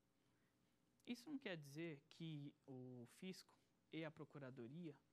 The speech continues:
em seus diversos âmbitos, não vão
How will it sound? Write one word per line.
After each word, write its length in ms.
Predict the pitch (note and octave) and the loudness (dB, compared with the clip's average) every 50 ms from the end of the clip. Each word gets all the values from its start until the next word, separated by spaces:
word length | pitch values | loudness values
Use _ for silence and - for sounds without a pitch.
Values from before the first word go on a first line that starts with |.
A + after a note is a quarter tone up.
| - - - - - - | -20 -20 -20 -20 -10 -8
em 60 | B2 | -6
seus 260 | A#2+ - C3+ C3 A#2+ | -6 -2 -2 -2 -2
diversos 600 | - B2 A#2+ C3 B2+ B2+ B2 - - C3+ A#2+ A#2+ B2 | -2 -4 -2 -2 -2 -2 -4 -6 -8 -8 -6 -2 -2
âmbitos, 560 | C#3+ D#3+ D3+ C3+ - - - - - - - - - - - - - - - - - - - - - - | 0 0 0 0 -2 -6 -12 -16 -16 -18 -20 -20 -20 -20 -20 -20 -20 -20 -20 -20 -20 -20 -20 -20 -16 -2
não 240 | - E3+ G3 A3 A3 | 0 2 4 4 4
vão 240 | F3+ E3+ F3+ G3 G3 | 4 4 2 2 2